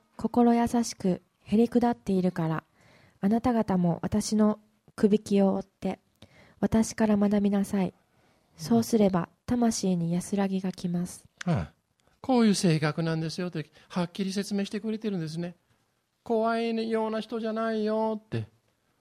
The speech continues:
Speaker 2: 恐ろしいような声でなんかドカーンって言う人じゃないよって。もう一度二十九節読んでください。
Speaker 1: 「私は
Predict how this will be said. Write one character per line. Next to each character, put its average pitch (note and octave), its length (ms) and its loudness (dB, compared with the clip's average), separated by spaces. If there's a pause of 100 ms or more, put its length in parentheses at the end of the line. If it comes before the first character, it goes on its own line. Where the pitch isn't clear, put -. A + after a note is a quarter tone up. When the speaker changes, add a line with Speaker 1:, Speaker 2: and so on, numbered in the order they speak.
Speaker 2:
恐 G3+ 260 -2
ろ A3 140 2
し A3 160 -4
い G#3+ 40 0
よ G#3+ 160 4
う G#3+ 40 2
な G#3 100 2
声 G#3+ 320 2
で G#3+ 120 0
な G#3 140 0
ん G#3 60 -2
か G3+ 100 0
ド F3+ 180 0
カ G#3 260 -2
ー - 20 0
ン G#3 40 0
っ - 20 -2
て G#3 80 -4
言 A3 280 0
う G3 40 0
人 G#3 240 -6
じ G#3 80 -4
ゃ G3+ 40 -2
な G#3+ 240 -2
い G#3 80 0
よ G#3 400 -2
っ - 100 -20
て。 G2+ 220 -2 (520)
も F3+ 180 4
う A#3 60 6
一 F#3+ 100 -4
度 D#3 80 2
二 C#3 140 2
十 D3+ 120 -4
九 D#3 200 -4
節 D3 240 -8
読 D3 120 -8
ん D3+ 60 -8
で D3+ 80 -10
く D#3+ 100 -14
だ D#3 120 -12
さ - 160 -14
い。 C3+ 100 -16 (1120)
Speaker 1:
「私 A3+ 420 0
は G#3+ 220 4